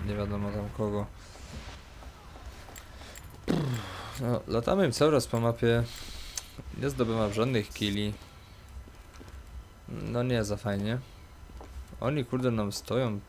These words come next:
tam gdzieś pod respem, bo w ogóle się nie respią, w ogóle nie umiera, e, drużyna red. Więc to też jest niedobrze dla nas, dla mnie.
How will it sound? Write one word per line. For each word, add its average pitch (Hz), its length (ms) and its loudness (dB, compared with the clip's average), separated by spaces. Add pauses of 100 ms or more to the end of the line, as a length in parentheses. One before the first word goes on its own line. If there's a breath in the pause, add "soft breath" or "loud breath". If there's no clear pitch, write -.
(160)
tam 101 240 -2
gdzieś 104 200 -2
pod 101 180 0
respem, 110 400 2
bo 104 120 -2
w 98 80 -2
ogóle 110 240 4
się - 140 -2
nie 107 120 2
respią, 104 320 0
w 104 40 -6
ogóle 113 200 2
nie 110 140 2
umiera, 107 420 2 (420 loud breath)
e, 101 160 2
drużyna 101 420 2
red. 101 300 2 (680 loud breath)
Więc 98 280 -2
to 107 100 0
też 104 200 2
jest - 580 -2 (100)
niedobrze 104 600 4
dla 95 240 0
nas, 101 360 -4
dla 101 240 2
mnie. 101 280 -2